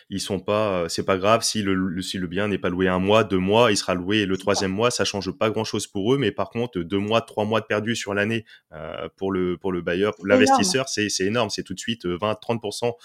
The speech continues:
Speaker 1: euh, de la rentabilité, du chiffre d'affaires et donc, in fine, du cash flow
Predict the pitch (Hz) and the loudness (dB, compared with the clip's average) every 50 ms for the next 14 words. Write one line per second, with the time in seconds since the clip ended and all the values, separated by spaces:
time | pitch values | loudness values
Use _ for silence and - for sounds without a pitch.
0 | - - - _ - 90 90 98 117 120 113 123 113 - 117 104 107 104 104 95 | -20 -20 -20 _ -8 -2 2 6 6 6 6 6 4 4 2 2 2 0 -2 0
1 | - 117 107 101 104 113 - - 123 110 110 107 - 110 101 - - 117 120 117 | 0 0 0 0 0 -2 -2 -2 0 -2 -2 0 0 -2 -2 0 0 -2 0 0
2 | 123 120 - 120 107 - - 107 107 104 101 98 95 92 - 95 - - - - | -2 -2 -4 -4 -6 -4 -4 -2 -2 -2 -2 -2 -2 -2 0 0 0 0 0 -2
3 | 98 92 | -4 -4